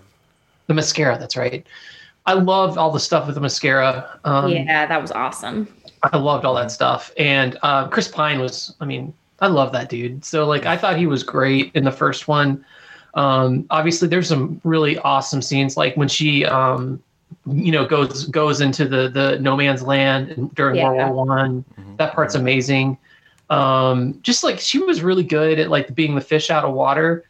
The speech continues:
Speaker 1: And I think that's
Speaker 3: Mm-hmm.
Speaker 1: probably one of the things I didn't like about eighty-four was she wasn't the fish out of water.
Speaker 3: Mm.
Speaker 1: And it was kind of like they had tried to do Chris Pine was the fish out of water in this one. And it was,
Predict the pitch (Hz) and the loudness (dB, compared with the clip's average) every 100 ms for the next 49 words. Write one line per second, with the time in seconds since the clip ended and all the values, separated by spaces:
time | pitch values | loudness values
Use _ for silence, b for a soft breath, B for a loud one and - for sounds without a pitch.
0 | b - 175 240 196 196 - - 170 175 | b 0 0 2 0 -2 -2 -2 0 0
1 | 175 180 170 170 202 160 139 127 143 151 | 0 2 2 2 2 2 0 0 0 2
2 | 160 170 175 165 175 180 180 - 160 170 | 2 2 2 0 2 2 0 0 2 2
3 | 170 180 180 156 - 156 139 139 175 170 | 2 2 2 0 0 0 0 -2 0 -2
4 | - 185 196 190 185 196 196 196 196 - | 0 2 2 2 2 2 2 0 -2 -6
5 | b 101 82 - 160 160 170 - 185 208 | b -14 -14 -4 0 0 0 -2 0 0
6 | 220 208 190 175 185 156 _ - - 185 | 0 0 2 2 2 0 _ -8 0 0
7 | 196 196 196 202 - 190 185 - - 170 | 2 2 2 0 0 -2 -2 -6 0 2
8 | 180 190 175 185 180 185 - 190 190 185 | 2 2 2 0 0 0 2 2 2 2
9 | 190 190 190 185 190 - 190 190 185 175 | 2 2 2 2 0 0 0 2 2 -2
10 | b b b b b b _ - 226 208 | b b b b b b _ 0 2 2
11 | 160 - - | 0 -4 -8